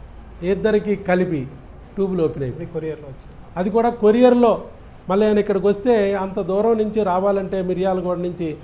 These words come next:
Speaker 1: ఎంతో కొంత ఛార్జీలు వేస్ట్. ఒక వంద రూపాయల కొరియర్తో ఇంటికి వెళ్ళిపోతాయి అని చెప్పి కొరియర్ పెట్టేసి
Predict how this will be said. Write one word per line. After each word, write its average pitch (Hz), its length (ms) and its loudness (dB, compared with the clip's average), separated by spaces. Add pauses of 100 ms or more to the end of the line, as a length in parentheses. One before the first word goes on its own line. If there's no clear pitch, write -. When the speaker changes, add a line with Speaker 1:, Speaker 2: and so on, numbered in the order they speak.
(180)
Speaker 1:
ఎంతో 208 280 0
కొంత 208 340 -2
ఛార్జీలు 185 380 0
వేస్ట్. 156 380 -4 (960)
ఒక 185 160 -2
వంద 202 260 0
రూపాయల 202 420 2
కొరియర్తో 196 600 0
ఇంటికి 185 340 -2
వెళ్ళిపోతాయి 147 480 -2 (520)
అని 170 140 -2
చెప్పి 185 320 -4
కొరియర్ 208 500 0
పెట్టేసి 151 380 -6